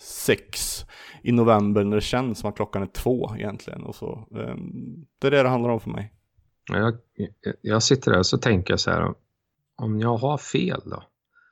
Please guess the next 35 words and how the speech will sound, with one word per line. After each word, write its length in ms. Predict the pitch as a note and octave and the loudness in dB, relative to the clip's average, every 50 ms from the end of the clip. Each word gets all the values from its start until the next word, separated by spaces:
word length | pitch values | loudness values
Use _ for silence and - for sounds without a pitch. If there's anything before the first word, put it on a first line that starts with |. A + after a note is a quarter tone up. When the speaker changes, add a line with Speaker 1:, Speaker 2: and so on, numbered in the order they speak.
| _ _ _ _ _ _ _ - | _ _ _ _ _ _ _ -6
Speaker 2:
Då 120 | A#2+ A#2 | -6 0
finns 240 | - D#3+ D3+ B2+ - | 2 2 2 2 2
det 80 | - | 0
ju 60 | A#2 A2 | 2 2
vissa 260 | A#2 A2+ - - G#2 | 2 2 0 -2 -2
parametrar 800 | - A2 G#2+ A2 G#2+ A2 G#2+ A2 G2+ - - - C#3 C#3 C#3 - | -2 -2 -2 0 0 -2 -2 -4 -6 -8 -6 -2 0 0 0 -2
i 320 | - G2 F#2 F2+ F2+ F2+ | -2 -4 -2 -2 -2 -2
mina 260 | F2+ F#2 F#2 F2+ E2 | -2 -4 -4 -4 -4
känslor 640 | D#2 - - - C3 A#2 G2+ F2 E2 - - - C#3+ C#3 | -4 -4 -2 0 0 0 -2 -2 -6 -6 -2 -2 0 0
rent 240 | G#2+ E2 D#2+ - | 0 -4 -6 -8
emotionellt 840 | - - F2 F2+ F2 - - F#2+ F2 B2 A#2+ A#2+ A2 G2+ - _ - | -8 -8 -6 -6 -6 -6 -6 -4 -2 -2 -2 -2 -4 -6 -8 _ -12
eller 220 | G2+ F#2+ F2+ F2+ F2+ | -10 -8 -6 -6 -6
i, 100 | E2+ D#2+ | -6 -6
i, 680 | D2+ D#2 F2+ - E2 D#2+ C#2+ - - - F#2+ G#2+ A#2 | -8 -8 -8 -8 -8 -8 -8 -6 -4 0 2 4 4
i 40 | C3 | 6
min 240 | B2+ A2+ G2+ F2+ D#2 | 6 4 2 0 -2
passion 520 | - F2 F2 - - A#2 C3+ C3+ A2 G2+ | -4 -4 -2 0 2 2 2 2 0 -2
som 160 | F2+ - F2+ | -4 -6 -8
storgäddfiskare 920 | F2+ - - G2 F2+ E2+ E2 F2 F2 - - F#2 F2+ - - - C3 B2+ G#2 | -6 -4 -2 -2 0 -2 -2 -4 -6 -6 -4 -4 -4 -4 -2 -2 -2 0 0
som 140 | - - F#2+ | -2 -4 -4
styr 360 | - - - F#2 E2+ E2+ E2+ | -6 -4 -2 -2 -2 0 0
det 100 | D#2 F2 | -2 -2
här, 180 | D#2+ D#2+ D#2 D#2 | -2 -2 -4 -4
som 220 | - - F#2 F2+ | -4 -4 -4 0
blir, 160 | E2+ F#2 F2+ | 2 2 2
gör 180 | F2+ F#2 F#2 F2+ | 4 2 2 2
det 80 | F2 F2 | 2 2
mycket, 300 | F#2+ G2 F#2+ - E2 E2 | 0 0 -2 -2 -2 -4
mycket 220 | F#2 F2+ - E2 | -2 -2 0 0
lättare 540 | F2 G2 - - _ _ _ - A2+ B2 C#3 | 0 -2 -2 -6 _ _ _ -2 0 0 0
än 140 | G#2+ E2+ F2 | 0 -2 -4
att 80 | F2 | -6
sitta 200 | - F#2 - F2 | -6 -6 -4 -4
och 40 | F2+ | -4
bolla 580 | F2 G2 G2+ F#2+ F2 E2+ E2+ F2+ F2+ F2 E2 | -2 0 0 0 -2 -2 -2 0 -2 -2 -2